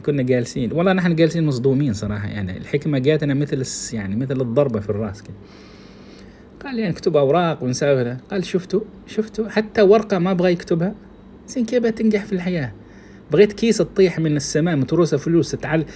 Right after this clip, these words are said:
وأنت ماشي في الشارع تتعكل فيها وتطيح، أو دقيق تنزل عليك ك-، يعني كيسة متروسة فلوس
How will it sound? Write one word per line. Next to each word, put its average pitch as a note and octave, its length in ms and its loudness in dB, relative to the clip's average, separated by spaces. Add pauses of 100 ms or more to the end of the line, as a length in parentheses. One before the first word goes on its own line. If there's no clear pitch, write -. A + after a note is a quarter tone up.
(360)
وأنت D3 180 2
ماشي D#3+ 300 0
في C3 60 -4
الشارع D#3+ 400 -2
تتعكل C#3+ 520 -4
فيها D3 220 -2
وتطيح، C3+ 460 -8 (720)
أو D3 100 4
دقيق C#3 240 0
تنزل D#3 340 0
عليك D3+ 300 2
ك-، - 320 -16
يعني A2 300 -6
كيسة D3+ 480 -2 (160)
متروسة D#3+ 440 -2
فلوس C#3+ 500 0